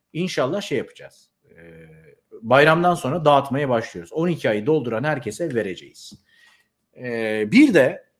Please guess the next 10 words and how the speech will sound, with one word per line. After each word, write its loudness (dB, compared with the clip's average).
Harp'ta 2
on 4
daha 8
hediye -2
etmiş. -10
Yürekten -2
teşekkürler. -8
Herbokolog -2
çok -6
teşekkürler. -8